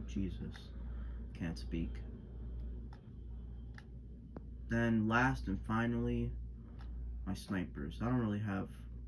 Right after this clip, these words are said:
a lot of snipers. I only got three. I got the, the default sniper. I put a suppressor on it, so that way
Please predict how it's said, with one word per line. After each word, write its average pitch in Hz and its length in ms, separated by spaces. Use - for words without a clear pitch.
a 87 40
lot 87 160
of 90 80
snipers. - 480
I 90 40
only 92 120
got 76 260
three. 76 160
I 80 120
got 101 320
the, 101 220
the 87 160
default 110 480
sniper. 95 420
I 92 160
put 104 300
a 92 200
suppressor - 720
on 85 200
it, - 200
so - 120
that 90 180
way 90 300